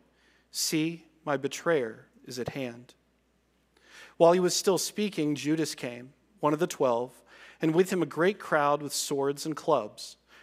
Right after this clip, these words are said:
from the chief priests and the elders of the people. Now the betrayer had given them a sign, saying, "The one I will kiss is the man.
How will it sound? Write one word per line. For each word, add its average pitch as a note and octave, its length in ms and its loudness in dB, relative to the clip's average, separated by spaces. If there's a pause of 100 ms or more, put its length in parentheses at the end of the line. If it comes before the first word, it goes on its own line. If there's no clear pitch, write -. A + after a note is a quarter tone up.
from C#3+ 160 -2
the C#3+ 60 2
chief F#3 380 -4
priests D#3 520 -4
and D3 140 -6
the D3 140 -2
elders C#3 400 0
of C3+ 60 -6
the C3+ 40 -12
people. C#3 560 -6 (920)
Now E3+ 120 6
the E3 80 2
betrayer G#3+ 480 2
had F#3 180 -2
given D#3 240 0
them C#3+ 140 -2
a D3+ 40 -2
sign, D3 520 -2
saying, C3 500 -6 (460)
"The C#3+ 80 -2
one F3 280 2
I F3+ 180 0
will D#3 180 2
kiss - 500 -2
is C3+ 240 -6
the C3+ 80 -4
man. C3+ 400 -4